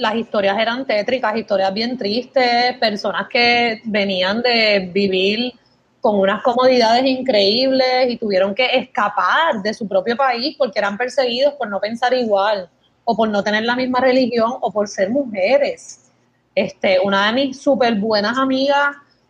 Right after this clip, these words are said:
todas eran, y eran hermanas, eh, mujeres, y entonces, eh, ella es de Irak, allá la mujer no vale nada.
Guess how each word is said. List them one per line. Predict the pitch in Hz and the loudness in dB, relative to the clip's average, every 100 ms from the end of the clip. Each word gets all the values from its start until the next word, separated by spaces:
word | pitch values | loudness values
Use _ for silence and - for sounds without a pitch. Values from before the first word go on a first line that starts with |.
| _ - | _ -2
todas | 233 202 214 | 2 4 2
eran, | 240 254 277 277 - | 2 0 -2 -6 -10
y | 240 233 | -6 -4
eran | 214 202 220 247 254 | -2 0 -2 -4 -8
hermanas, | 233 214 214 214 240 269 - - | -8 -4 -2 -2 -2 -4 -8 -6
eh, | 220 196 | -4 -2
mujeres, | 220 208 233 294 208 262 - - _ - | -4 -2 0 0 -2 -4 -8 -20 _ -4
y | 220 | -2
entonces, | 208 196 185 208 233 254 - | 0 0 0 0 -2 -2 -6
eh, | 233 208 190 185 | -2 2 2 2
ella | 190 190 185 | 2 2 2
es | 214 | 0
de | 214 226 | 0 0
Irak, | 214 226 190 190 - _ _ _ _ | 0 0 0 -2 -8 _ _ _ _
allá | - 190 196 175 | -4 0 2 2
la | 240 | 0
mujer | 269 214 185 | 0 0 0
no | 196 | 2
vale | 202 247 | 2 2
nada. | 269 190 302 196 | 0 0 -2 -6